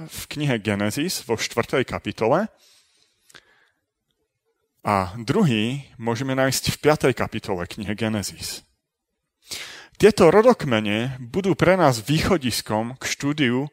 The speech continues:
šiestej kapitoly, ktorá vysvetľuje dôvod, prečo Pán Boh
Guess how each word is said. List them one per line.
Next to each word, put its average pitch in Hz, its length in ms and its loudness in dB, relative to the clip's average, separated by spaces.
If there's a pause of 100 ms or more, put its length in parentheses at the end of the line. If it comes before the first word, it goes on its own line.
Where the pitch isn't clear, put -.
(340)
šiestej 139 640 0
kapitoly, 107 640 -8 (880)
ktorá 156 320 4
vysvetľuje 208 560 4
dôvod, 143 720 2
prečo - 400 0
Pán 185 240 0
Boh 117 160 2